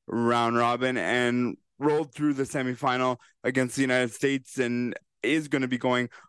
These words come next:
on to the gold medal game, which you can catch tomorrow afternoon at three P M Eastern time, or sorry, six P M Eastern time, three P M Pacific time. And you have to catch that online because it is a streamed event. It's not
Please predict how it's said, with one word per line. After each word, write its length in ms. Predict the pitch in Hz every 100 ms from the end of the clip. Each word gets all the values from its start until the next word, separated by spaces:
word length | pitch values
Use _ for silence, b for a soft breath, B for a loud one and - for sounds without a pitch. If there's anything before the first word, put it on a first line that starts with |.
| -
on 200 | 113 123
to 100 | 123
the 120 | 120
gold 200 | 120 127
medal 220 | 123 120
game, 320 | 120 120 123 120
which 220 | 117 -
you 60 |
can 180 | 123 127
catch 320 | 117 135 120 - b _ -
tomorrow 420 | 131 127 131 131
afternoon 480 | 123 117 123 127 127
at 180 | 110
three 280 | 120 139 135
P 260 | 120 131 123
M 160 | 117 - B _ _ -
Eastern 500 | 143 156 - 143 131
time, 260 | 139 123 - _
or 200 | 131 156
sorry, 240 | 151 160 123
six 300 | - 208 -
P 180 | 170 147
M 100 | 139
Eastern 260 | 131 143
time, 240 | 135 139 127 B B
three 160 | - 151
P 220 | 147 143
M 140 | 131 123
Pacific 420 | 123 135 135 -
time. 280 | 156 147 147
And 200 | - 131
you 60 | 135
have 240 | 135 147 -
to 80 |
catch 280 | 156 147 -
that 180 | 139 123 B B -
online 720 | - 131 127 127 117 131 143 139
because 340 | 127 131 120
it 100 | 123
is 160 | 120 120
a 80 |
streamed 500 | 117 - 131 127 127
event. 360 | 123 120 127 - b b
It's 220 | - 117 127
not 260 | 120 117